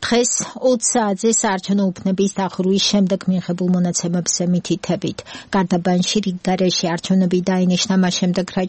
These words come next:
შარშან ნოემბერში გარდაიცვალა მუნიციპალიტეტის გამგებელი გარსევან ნიორაძე. ცენტრალური საარჩევნო კომისიის ცნობით, მიუხედავად იმისა, რომ საარჩევნო უბნებზე კენჭისყრის პროცესი მშვიდ გარემოში მიმდინარეობდა, რამდენიმე საარჩევნო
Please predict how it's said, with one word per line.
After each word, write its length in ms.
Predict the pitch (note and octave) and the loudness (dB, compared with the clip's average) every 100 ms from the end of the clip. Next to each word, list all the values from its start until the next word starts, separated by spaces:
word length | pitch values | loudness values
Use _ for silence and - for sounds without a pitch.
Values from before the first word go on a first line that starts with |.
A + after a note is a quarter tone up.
| - | 0
შარშან 320 | F#3 - G3 | -2 2 4
ნოემბერში 520 | F#3 F#3 F3+ F#3 - G3 - - - | 4 4 2 0 0 -2 -2 -18 -4
გარდაიცვალა 680 | G3 F3 F3+ F3 E3+ F#3 G3+ F#3+ | -2 0 0 0 0 2 4 4
მუნიციპალიტეტის 840 | F#3+ F3+ - F3+ F3+ F#3 F#3 F#3 - | 4 2 -2 -4 -2 -2 -2 0 0
გამგებელი 500 | F3+ F3 F3 F#3+ F#3+ F3+ | 2 2 2 2 2 0
გარსევან 560 | - F3+ D#3+ - F3+ F#3 F#3 | 0 0 0 0 2 4 6
ნიორაძე. 560 | F#3+ F3+ E3 E3 - - - - - | 4 2 0 -4 -6 -8 -14 -14 -4
ცენტრალური 560 | B3 A#3+ A3+ A3+ A3 A3 G#3 | 0 2 2 2 4 2 2
საარჩევნო 420 | G#3+ G3+ - G#3 G3+ | 0 0 0 0 2
კომისიის 440 | G3 G3+ F#3+ G3 F#3 | 2 2 2 0 0
ცნობით, 260 | G3 G3 G3 | 0 0 2
მიუხედავად 520 | G3+ G#3 G3 G3 G3 F#3+ | 2 2 2 2 2 4
იმისა, 220 | F#3+ F#3 F#3+ | 2 2 0
რომ 120 | G#3 G#3 | 2 2
საარჩევნო 500 | G3 F#3 - G3 F#3+ F#3 | 2 -2 0 2 2 2
უბნებზე 460 | F3+ - F3+ - E3+ - | -2 0 0 0 -4 -4
კენჭისყრის 920 | - - A#3 G#3 G3 F#3 - G#3 G3 | -12 -6 0 2 2 -4 0 0 0
პროცესი 560 | - F3+ F3+ F3 - E3 | 0 -2 0 -2 -2 -2
მშვიდ 240 | F#3 G#3 - | 0 -2 0
გარემოში 480 | F#3+ G3 F#3+ G3 G3+ | 0 4 4 2 2
მიმდინარეობდა, 680 | G3+ F#3 G3+ G3+ G3+ G3+ G#3+ G#3 - - | 2 2 2 2 2 2 0 -4 -10 -4
რამდენიმე 500 | G#3 G#3+ A3 A3 G#3+ G#3+ | 2 4 4 4 4 2
საარჩევნო 460 | G3 F#3+ - G3+ | 0 -2 -2 0